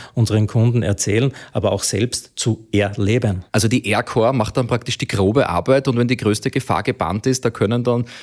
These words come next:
Speaker 2: die, äh, Feuerwehrmänner und Frauen als Atemschutzgeräteträger dann nachher in den Tunnel rein?
Speaker 1: Ja,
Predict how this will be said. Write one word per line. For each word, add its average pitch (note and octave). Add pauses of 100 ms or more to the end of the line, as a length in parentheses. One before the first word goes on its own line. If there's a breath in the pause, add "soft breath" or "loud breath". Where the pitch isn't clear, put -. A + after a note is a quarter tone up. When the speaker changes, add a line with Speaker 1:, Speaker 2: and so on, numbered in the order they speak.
(140 loud breath)
Speaker 2:
die, A2
äh, G#2+
Feuerwehrmänner A2
und A#2+
Frauen G2+
als A#2
Atemschutzgeräteträger A2
dann A2
nachher G#2
in G#2+
den G#2+
Tunnel A2
rein? F2+ (260)
Speaker 1:
Ja, A#2+